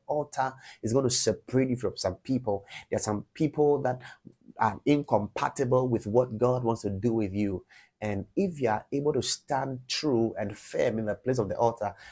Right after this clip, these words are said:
those connections are going to break. Hallelujah. There are some relationships that are detrimental to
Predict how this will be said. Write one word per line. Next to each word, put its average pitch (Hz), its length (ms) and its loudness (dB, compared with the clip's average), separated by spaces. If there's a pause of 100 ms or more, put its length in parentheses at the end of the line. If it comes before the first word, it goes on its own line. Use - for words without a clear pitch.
(120)
those 139 340 4
connections 120 680 -4
are 101 100 -6
going 110 200 0
to 101 40 -2
break. 98 360 -2
Hallelujah. 104 560 -4 (260)
There 107 80 -2
are 98 40 -4
some 101 200 -6
relationships 120 640 2
that 110 100 2
are 101 80 2
detrimental 110 1000 -4
to 101 240 -6